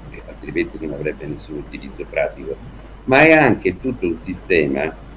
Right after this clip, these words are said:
cioè il, il, il problema della contabilità è molto importante perché stiamo parlando di denaro elettronico che viene creato anche grazie a, al sistema contabile. Il problema vero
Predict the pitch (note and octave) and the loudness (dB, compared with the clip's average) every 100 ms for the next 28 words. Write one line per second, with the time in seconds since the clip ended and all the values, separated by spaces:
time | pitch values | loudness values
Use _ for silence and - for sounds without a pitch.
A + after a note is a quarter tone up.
0 | - - F#2 - - - G#2+ G2+ - G#2+ | -20 2 2 2 -2 2 8 10 8 0
1 | - A#2+ C3+ C3 D#3+ C#3 G2 F2+ F#2 F2 | -2 -2 0 8 8 10 6 4 2 2
2 | F#2+ F2+ F2 F2+ E2 F2+ A2 B2 F2 - | 2 2 0 4 4 4 2 0 -2 -2
3 | E2 G#2+ E2+ - D2+ D2 D#2 - F2+ D#2+ | 2 4 4 2 -4 -6 -10 -2 -2 -2
4 | F2 F2+ F#2 D#2+ - F2 F2 F2 G2 B2+ | -2 0 0 -2 -4 -2 0 2 0 -2
5 | - D#2+ D#2 - - F#2 E2+ D#2 D2+ - | 0 0 0 -8 -6 -2 0 -2 -4 0
6 | F2 C#2 - C#2+ - - - - A2 G#2 | 2 2 -2 -8 -8 -16 -18 -4 0 0
7 | F#2 E2 D2+ - - E2 - D#2 C#2 - | 0 -2 -2 -4 -6 -8 -4 -6 -6 -8
8 | E2 D2+ - D#2+ - D#2+ D2+ D2 C#2+ C#2 | -6 -6 -8 -12 -2 0 0 -4 -2 0
9 | B1+ C2+ C#2 - - - - - - C3+ | 0 -4 -12 -14 -18 -18 -18 -20 -6 -2
10 | C3 A#2+ - D3 F3 E3 G2+ A2 G#2 E2 | -2 0 0 6 8 8 6 10 10 10
11 | C#2+ | 6